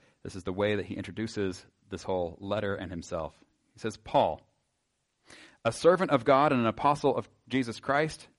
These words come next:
to further the faith of God's elect and their knowledge of the truth that leads to godliness,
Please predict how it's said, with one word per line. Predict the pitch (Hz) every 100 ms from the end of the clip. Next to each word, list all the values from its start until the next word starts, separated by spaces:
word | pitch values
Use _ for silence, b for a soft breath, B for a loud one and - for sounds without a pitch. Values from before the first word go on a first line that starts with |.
| _ _ _ -
to | 117
further | - 156 160 160
the | 120
faith | - 131 143 -
of | 117 110
God's | 110 104
elect | 104 120 151 -
and | 113
their | 104
knowledge | 101 113 139 123
of | 104
the | 101
truth | - 143 147 -
that | 127
leads | 123 123
to | 127
godliness, | 113 98 92 82 78 -